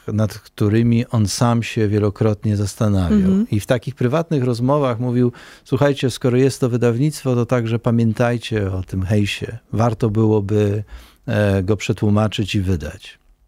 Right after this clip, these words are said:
Speaker 1: E, no i, e,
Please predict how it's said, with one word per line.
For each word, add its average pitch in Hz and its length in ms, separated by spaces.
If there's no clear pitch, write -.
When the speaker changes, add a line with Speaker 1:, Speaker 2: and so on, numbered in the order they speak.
Speaker 1:
E, 127 440
no 190 180
i, 240 200
e, - 880